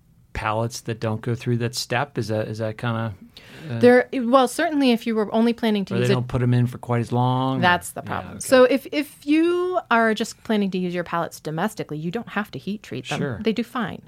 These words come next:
Speaker 2: And that's actually, generally speaking, fine. Um, but if you want to ship them out of the country, then they need to be heat treated and they need to be stamped. And this is where things get interesting,
Speaker 1: Okay.
Speaker 2: in my opinion.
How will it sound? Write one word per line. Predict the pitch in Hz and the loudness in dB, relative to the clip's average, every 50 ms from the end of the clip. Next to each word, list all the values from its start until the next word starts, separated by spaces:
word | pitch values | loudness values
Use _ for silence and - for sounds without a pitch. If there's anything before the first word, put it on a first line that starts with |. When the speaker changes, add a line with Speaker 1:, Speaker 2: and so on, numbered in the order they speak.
| - | 0
Speaker 2:
And | - 233 | 4 4
that's | 254 254 254 - | 4 4 4 0
actually, | 233 - - - 185 170 170 - _ _ - - | -2 -2 -2 -4 -4 -4 -6 -6 _ _ -16 -6
generally | - 202 185 180 175 170 165 165 | -2 -2 0 0 0 0 -2 -2
speaking, | - - 143 - 151 147 | -4 -8 -10 -8 -8 -8
fine. | - - - - - - - _ _ _ _ - | -6 -6 -6 -6 -8 -12 -18 _ _ _ _ 0
Um, | 220 214 208 190 175 170 - - - - - - - - - - _ - | 2 2 4 2 0 -2 -4 -10 -20 -20 -20 -20 -20 -20 -20 -20 _ 4
but | 247 240 226 226 226 | 6 6 6 6 4
if | 233 226 220 - - | 4 2 2 0 -2
you | 220 233 240 226 | 0 0 2 2
want | 208 226 247 285 240 - | 2 2 2 2 2 0
to | - 247 226 | -2 -2 -2
ship | - 220 - | -2 -4 -6
them | - 208 196 196 | -4 -2 -2 -2
out | 196 196 | -2 -2
of | 190 185 | -4 -6
the | 180 - | -8 -6
country, | - 269 262 - - 196 202 196 - _ _ _ _ - _ _ _ _ - | -4 -2 -2 0 -2 -2 -2 -4 -6 _ _ _ _ -20 _ _ _ _ 2
then | 220 214 214 | 2 4 4
they | 202 | 4
need | 208 220 226 | 4 2 2
to | 254 262 | 0 -2
be | 277 247 | -2 -2
heat | 220 214 185 - | -2 -4 -4 -4
treated | - 220 196 180 180 | -4 -4 -4 -2 -2
and | 180 180 180 | -2 0 0
they | 175 | 0
need | 175 165 175 | -2 -2 -4
to | 180 175 | -8 -10
be | - 165 175 | -10 -12 -10
stamped. | - - - - - - 147 110 - - _ - - - - _ - | -8 -6 -8 -6 -4 -6 -6 -6 -6 -10 _ -18 -20 -20 -20 _ -4
And | 202 196 | -2 -2
this | 208 202 - | 0 0 -2
is | 214 202 | -2 -2
where | 208 190 | -2 -4
things | 175 - 175 175 175 | -2 -4 -6 -6 -6
get | - 165 165 | -6 -8 -8
interesting, | 156 165 - - - - - - - - 180 | -10 -10 -12 -14 -16 -16 -16 -16 -14 -10 -10
Speaker 1:
Okay. | 120 120 123 113 110 | -8 -8 -6 -4 -2
Speaker 2:
in | 202 185 180 | -2 -2 -2
my | 175 165 156 | -2 -4 -8
opinion. | 151 160 - - - 175 175 208 | -10 -14 -14 -14 -12 -8 -6 -6